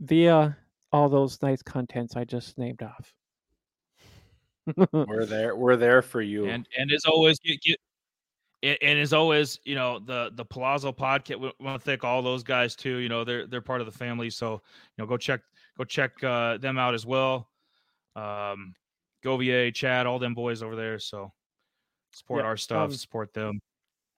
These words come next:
Speaker 1: Yeah, make sure you follow Donovan on Twitter at, uh, Spitting Seeds B B, and then he
Speaker 3: And
Speaker 1: also
Speaker 3: Donovan.
Speaker 1: does, yep,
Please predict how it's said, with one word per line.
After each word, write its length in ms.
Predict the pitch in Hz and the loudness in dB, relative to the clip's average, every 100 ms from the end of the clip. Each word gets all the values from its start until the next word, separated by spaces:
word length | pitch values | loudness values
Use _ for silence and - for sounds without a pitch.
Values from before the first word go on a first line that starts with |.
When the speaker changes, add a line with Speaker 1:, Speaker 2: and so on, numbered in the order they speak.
| _ _ _ _ _ - | _ _ _ _ _ 0
Speaker 1:
Yeah, 120 | 151 | 0
make 160 | 156 143 | 2 -2
sure 160 | - | -2
you 60 | 160 | -2
follow 340 | - 156 147 | 2 4 4
Donovan 420 | 135 151 151 147 151 | 4 2 2 0 -2
on 40 | |
Twitter 360 | - 156 156 147 | -2 -2 2 2
at, 200 | 135 135 | 2 2
uh, 80 | 139 | -2
Spitting 380 | - 147 143 | -2 -4 -4
Seeds 360 | 120 151 151 143 | -6 -2 -2 -2
B 200 | - 135 | -4 -2
B, 320 | 135 147 151 | 0 -2 -2
and 120 | 143 | -4
then 120 | 135 135 | -6 -2
he 100 | 135 | 0
Speaker 3:
And 60 | |
Speaker 1:
also 140 | 135 120 | 0 0
Speaker 3:
Donovan. 280 | 117 117 110 | 0 2 2
Speaker 1:
does, 280 | 127 135 - _ _ _ _ _ _ - | -2 -4 -10 _ _ _ _ _ _ -2
yep, 200 | 135 | 0